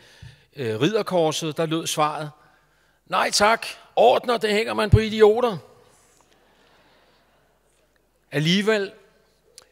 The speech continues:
alligevel bilder jeg mig ind, at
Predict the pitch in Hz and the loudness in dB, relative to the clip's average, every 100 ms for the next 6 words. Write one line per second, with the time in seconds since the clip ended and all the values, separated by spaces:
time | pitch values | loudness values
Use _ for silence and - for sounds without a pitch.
0 | _ - 165 226 240 233 190 208 202 196 | _ -14 -10 -6 -2 -2 -2 -6 -4 -4
1 | 190 190 147 139 - _ _ _ _ _ | -4 -4 -2 -4 -6 _ _ _ _ _
2 | _ _ _ - - 127 127 - - | _ _ _ -20 -6 -2 -2 -2 -6